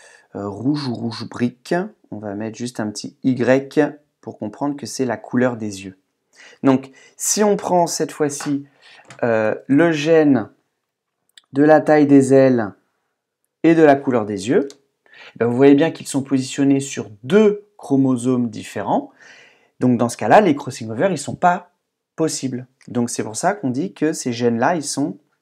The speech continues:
indépendants. Alors que ceux-là, attendez, euh, je vais faire plutôt en rouge pour garder le même code couleur. Voilà. Ceux-là, ils sont liés.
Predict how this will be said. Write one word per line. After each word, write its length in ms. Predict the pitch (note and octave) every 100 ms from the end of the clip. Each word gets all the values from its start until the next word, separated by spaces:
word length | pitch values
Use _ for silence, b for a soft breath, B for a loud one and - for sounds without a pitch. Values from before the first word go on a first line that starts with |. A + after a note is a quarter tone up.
| _ _ _ _ _ _ _ _ _ _
indépendants. 760 | C#3+ D#3 D#3 D3+ D3 C3 C3+ - B B B B -
Alors 360 | B2+ C3+ C3
que 100 | -
ceux-là, 680 | B2 - A2+ A2 D#3 - - _ _ _ _ _ _ - _ _ _ _ _ _ _ _ _ _ _ _ _ _ _ _ _ _ -
attendez, 560 | F#2+ - - B2 C#3 C#3 _ _ _ B3+
euh, 260 | A2 G#2 G2+
je 160 | G#2+
vais 60 | G2
faire 200 | - F2+
plutôt 400 | - - F2+ G#2
en 100 | G#2+
rouge 360 | A2 D3+ E3+
pour 140 | - -
garder 260 | G#2+ A2+
le 60 | A2+
même 200 | A2 G#2
code 160 | G2+ G2+
couleur. 420 | - G#2 C#3 -
Voilà. 280 | - - - _ _ _ _
Ceux-là, 500 | - D3+ A#2 C3 -
ils 160 | C3 A#2+
sont 320 | - B2 C3 _ _ _ _ _ _ _ _ _ _ _
liés. 400 | B2 B2 C3+ C3+